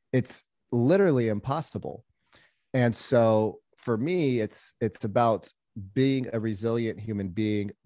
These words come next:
being somebody who is always sharing their vulnerable side, right? I, I believe that that's where business and spirituality come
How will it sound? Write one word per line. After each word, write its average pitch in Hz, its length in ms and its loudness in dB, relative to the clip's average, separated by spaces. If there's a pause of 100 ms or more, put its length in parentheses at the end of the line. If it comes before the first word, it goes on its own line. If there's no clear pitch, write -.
(120)
being 120 280 0
somebody 104 420 -4
who 98 180 0
is 95 280 -4 (640)
always 123 380 6
sharing 110 460 0
their 98 140 -2
vulnerable 104 520 -2
side, 104 400 -2
right? 101 340 -6
I, 101 260 -2
I 104 40 -2
believe 104 440 -2
that 101 180 -4
that's 107 300 0
where 98 280 -4 (680)
business 113 680 -2 (260)
and 98 540 0
spirituality 110 800 0
come 98 320 -4